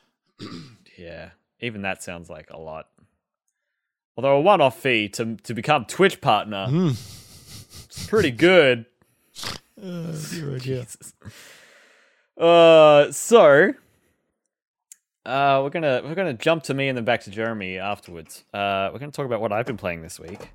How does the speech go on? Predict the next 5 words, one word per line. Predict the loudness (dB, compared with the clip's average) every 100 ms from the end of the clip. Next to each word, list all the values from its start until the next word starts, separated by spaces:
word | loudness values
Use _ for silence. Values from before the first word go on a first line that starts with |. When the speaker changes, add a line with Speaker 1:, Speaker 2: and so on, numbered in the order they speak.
| _ _ _ _ -6
Speaker 2:
I | 0 0
briefly | 0 -4 -6 -4 -4
spoke | -4 0 -2 0
about, | -2 0 -2 -4 _ _ -10
uh, | -4 -4 -2 -4 -6